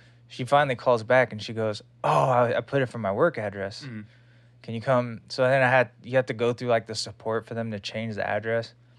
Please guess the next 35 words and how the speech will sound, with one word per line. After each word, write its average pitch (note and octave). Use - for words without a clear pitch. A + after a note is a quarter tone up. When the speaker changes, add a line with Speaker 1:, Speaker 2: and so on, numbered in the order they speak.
Speaker 1:
She -
ended E3
up A#2+
tipping C3
me A#2
an G#2
extra G#2+
ten A2
dollars, B2
which -
is G2+
nice. A#2
Speaker 2:
Yeah, D#3
yeah. G#3+
Speaker 1:
And G2+
I -
got, -
it's A2
off G#2+
to A2
Wingstop. B2
Speaker 2:
<laughs> G3
Speaker 1:
But C#3+
I C3
just, D#3
I, C#3
I C3
remember D3
after C3+
that A#2
happened, A#2+
I G#2+
panicked C3
'cause A2+
I, A2